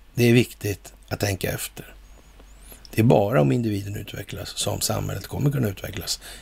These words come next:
Det är helt säkert nu. Det borde alla kunna se faktiskt. Ja,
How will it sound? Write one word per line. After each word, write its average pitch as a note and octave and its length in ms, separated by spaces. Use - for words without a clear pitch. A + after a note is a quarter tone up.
Det C#3 280
är F#2+ 120
helt - 140
säkert - 300
nu. F2+ 160
Det B2 260
borde A#2 300
alla A#2 240
kunna - 220
se - 260
faktiskt. - 560
Ja, C3 400